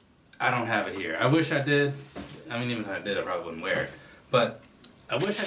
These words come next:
did have it here. So, let's pull these out. I pulled out two because I'm honestly not sure which one I like more. So, it's a Jordan twelve, right? 'Cause I like those.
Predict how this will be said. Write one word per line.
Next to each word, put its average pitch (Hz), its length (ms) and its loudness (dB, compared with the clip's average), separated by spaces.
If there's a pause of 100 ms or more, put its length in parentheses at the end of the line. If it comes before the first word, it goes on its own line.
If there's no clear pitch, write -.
did 196 100 0
have 107 240 -4
it - 80 -12
here. 87 160 -12
So, - 1800 0 (140)
let's 143 120 -8
pull 127 260 -4
these 110 220 0
out. 113 280 0 (460)
I 135 60 6
pulled 208 260 8
out 175 220 2
two 160 300 4 (160)
because 143 320 4
I'm 135 240 2
honestly 139 280 2
not 123 200 0
sure 123 260 -2
which 110 300 0
one 113 280 0
I 95 100 -2
like 101 280 0
more. 87 300 -4 (800)
So, 117 560 2 (1000)
it's 143 180 2
a 139 60 0
Jordan 104 340 2
twelve, - 380 -8
right? 98 260 -2 (460)
'Cause - 120 -6
I 98 80 2
like 90 260 0
those. 76 280 -8